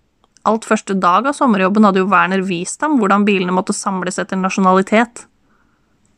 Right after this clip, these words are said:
Til venstre for grinda lå det franske kvarter. Renault, Peugeot, Citroën. Midt på plassen var tyskerlunden.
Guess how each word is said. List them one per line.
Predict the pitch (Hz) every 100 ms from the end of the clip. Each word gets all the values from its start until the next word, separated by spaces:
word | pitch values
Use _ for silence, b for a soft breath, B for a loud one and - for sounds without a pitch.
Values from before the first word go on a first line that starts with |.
| _
Til | - 220
venstre | 185 185 - 220
for | 247
grinda | 233 190 196 233
lå | 196 190
det |
franske | 220 220 190 - 175
kvarter. | 196 202 175 - _ _ _ _ _ _
Renault, | 196 202 202 262 294 _ _ _ _ _
Peugeot, | 214 - 208 220 - _ _ _ -
Citroën. | - - - 175 - _ _ _ _ _ _ _ _ _ _ _ _
Midt | 214 208
på | 247
plassen | 226 202 - 233
var | 247
tyskerlunden. | - - - 190 185 233